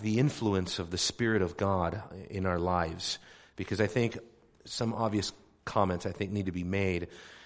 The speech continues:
And I think there's kind of two extremes when it comes to the Spirit. I think there's the extreme, uh, emphasis or overemphasis on the Spirit of God by, you know, Pentecostal circles and things like that, where,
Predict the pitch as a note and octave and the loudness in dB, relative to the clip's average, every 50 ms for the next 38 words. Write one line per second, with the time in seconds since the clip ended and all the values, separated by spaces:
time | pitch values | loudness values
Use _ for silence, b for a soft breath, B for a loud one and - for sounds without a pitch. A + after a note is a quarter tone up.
0 | B B B B A#2+ A#2 F3 F3+ D3 C3+ B2 A#2 - - - - C#3 A2+ G#2+ - | B B B B 4 6 6 8 8 8 8 8 6 4 4 4 6 6 4 4
1 | - C#3 A#2 G#2+ - - - - B2+ B2 A#2+ B2 A2 F#2 G2+ F#2+ F#2+ F#2+ - G#2+ | 4 2 4 4 2 0 0 2 2 4 4 4 4 2 2 2 0 0 0 0
2 | A#2 G#2+ G2+ - G2+ F2 F2 - - - - B2+ A#2+ G#2+ G2+ F#2+ F#2+ F#2+ - G#2+ | 0 0 0 -2 -4 -2 -2 -2 -4 -2 0 2 4 6 6 4 2 2 0 -2
3 | G2 - G#2 F#2+ F#2+ F2+ - G2+ G2 F2+ F2 - - - - A#2 A#2 A#2+ A#2+ A2+ | -2 0 0 0 0 0 -2 -2 -4 -4 -2 -4 -4 -4 -2 -2 0 2 2 2
4 | A2 G#2+ G#2 F#2+ B B B B B B B B - F#2+ F#2 F2+ F2 F2+ - - | 4 2 2 0 B B B B B B B B -2 0 2 2 2 0 -2 -6
5 | E2+ E2+ D#2+ - - - A#2+ B2+ B2 - C3 - - - G2 F#2+ - - G2 F#2+ | -8 -8 -8 -8 -4 2 2 4 4 4 2 0 2 0 0 0 0 0 0 0
6 | - A#2 B2 B2 A2+ G#2+ F#2+ - A#2 A#2 A#2 - G#2 - - G2+ F#2 - F#2+ G2 | 4 6 6 6 6 4 0 2 2 0 0 0 -2 -2 -2 -2 -2 -2 -2 -2
7 | F#2 F#2+ F2+ - - - A#2 A2 G#2 G2+ G2 F2+ - - G#2 G2 G2+ G2+ G2+ G2 | -2 -2 -2 -4 -4 0 2 2 2 2 2 -2 -2 2 4 4 6 6 6 6
8 | F#2+ F#2+ F#2+ F2+ F2+ F2+ F2 F2 B B B B B B B B F#2 F2+ F2 - | 4 4 4 6 6 6 4 2 B B B B B B B B -4 -4 -4 -2
9 | A#2 A#2+ G2 F#2+ - A#2 A#2 B2 - - - G#2 - - A#2 G#2+ G2+ - G2+ G2 | 0 0 0 0 0 2 2 2 2 0 -2 -2 0 2 2 2 2 2 0 0
10 | F#2+ F2 F#2+ E2 - - G#2+ G#2+ F#2 - F#2+ E2+ - - G2+ F#2+ F#2+ G2+ G2+ G2 | 0 0 -2 -2 0 0 0 2 2 2 0 0 2 2 4 4 4 4 2 2
11 | F#2+ F#2 F2+ F2 E2+ F#2+ F#2 | 0 2 4 4 2 0 -2